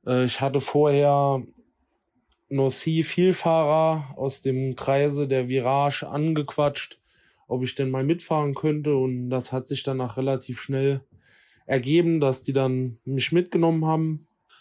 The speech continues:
Meine Aufregung stieg natürlich im Auto, auch nach den ganzen Erzählungen, <laughs> was in Nancy immer so los ist und ja, war dann echt ein cooles Erlebnis, als wir dann an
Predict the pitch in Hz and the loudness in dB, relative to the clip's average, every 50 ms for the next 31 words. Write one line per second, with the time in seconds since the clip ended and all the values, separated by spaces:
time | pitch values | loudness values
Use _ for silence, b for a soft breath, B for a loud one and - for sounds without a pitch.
0 | b b b b - 131 139 151 151 151 127 139 156 165 165 160 - 160 160 156 | b b b b 0 2 2 4 4 4 4 4 4 4 2 0 0 2 2 2
1 | 151 143 151 156 151 143 - - - 160 180 180 - 170 160 147 - - 175 165 | 4 2 2 2 2 0 -2 -2 0 -2 -2 0 2 2 2 2 2 0 0 0
2 | 151 139 151 151 98 117 147 156 160 160 - 156 151 156 151 139 135 - 135 135 | 0 -4 -2 -2 0 2 2 2 2 2 0 0 0 0 -2 -2 -2 -2 -2 -2
3 | 123 143 143 127 - - 143 131 139 143 147 147 143 - 147 131 127 - - - | -2 -2 -4 -4 -2 -4 -2 0 0 0 0 -2 -4 -4 -2 -2 -2 -4 0 0
4 | 151 151 156 160 160 156 151 151 147 143 143 139 B B B B B B B B | 2 4 4 4 4 4 2 2 0 -2 -2 -4 B B B B B B B B
5 | B 151 143 - _ - - 117 135 135 127 - - - 135 135 127 127 131 127 | B -4 -4 -4 _ -8 -4 -2 -2 -2 -2 -6 -6 -4 -4 -2 -2 -2 -4 -4
6 | 127 - 156 151 139 139 143 139 135 123 135 139 139 143 147 156 151 - 131 135 | -2 0 0 2 2 2 0 0 0 0 0 2 2 2 2 2 0 -2 -6 -6
7 | 123 - - 98 113 123 123 123 117 107 b b b b b b b b b b | -6 -6 -4 -4 -4 -4 -4 -6 -8 -10 b b b b b b b b b b
8 | _ - - 139 147 143 131 123 135 131 135 131 127 127 135 143 - - - - | _ -2 0 2 2 2 2 2 0 2 0 0 0 0 0 0 -2 -2 -6 -6
9 | - - - - _ - 135 127 123 - - 165 180 180 170 - 151 139 135 151 | -10 -12 -12 -12 _ -6 -6 -6 -4 0 2 4 4 4 2 2 2 2 4 2
10 | 165 165 170 156 - 156 143 135 - - 143 127 131 135 131 135 131 101 110 123 | 2 2 0 -2 0 0 -2 -2 -2 -2 -2 0 0 0 -2 -2 -2 -4 -4 -4
11 | 127 127 123 123 123 120 | -4 -4 -4 -4 -6 -8